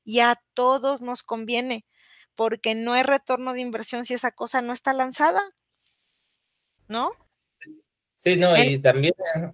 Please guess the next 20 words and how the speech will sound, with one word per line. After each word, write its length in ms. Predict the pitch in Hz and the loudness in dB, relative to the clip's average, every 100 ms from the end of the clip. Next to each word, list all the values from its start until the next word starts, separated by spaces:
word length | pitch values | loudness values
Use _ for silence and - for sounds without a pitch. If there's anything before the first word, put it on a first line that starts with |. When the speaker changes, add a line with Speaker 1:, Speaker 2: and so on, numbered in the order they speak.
| - - | -14 -6
Speaker 2:
es 180 | - 143 | 0 2
importantísimo 840 | 156 147 139 135 135 151 156 175 147 | 2 4 4 4 2 2 0 2 2
y 40 | |
muchas 260 | 143 160 143 | 2 4 6
veces 260 | 143 160 | 4 2
nos 180 | 151 131 | 2 2
olvidamos 500 | 135 127 127 147 160 | 2 4 6 6 2
una 200 | 143 143 | 2 4
vez 160 | 143 147 | 4 2
que 80 | 147 | 2
está 160 | 143 | 4
lanzada, 840 | 147 143 143 175 160 139 160 - _ _ _ _ _ | 4 4 2 4 6 6 4 -2 _ _ _ _ _
medir, 720 | 117 123 117 135 202 151 110 - | -2 0 2 4 4 2 0 -2
tener 340 | 113 139 170 | 2 4 4
métricas 640 | 147 151 - 165 156 147 | 4 2 0 -2 4 4
de 120 | 131 - | 4 2
producto 760 | 123 131 165 151 - 151 190 | 4 4 2 -2 0 2 2
que 120 | - | 0
nos 160 | 120 110 | -6 -4
permitan 680 | 117 123 135 135 147 147 160 | -2 0 0 2 2 2 -4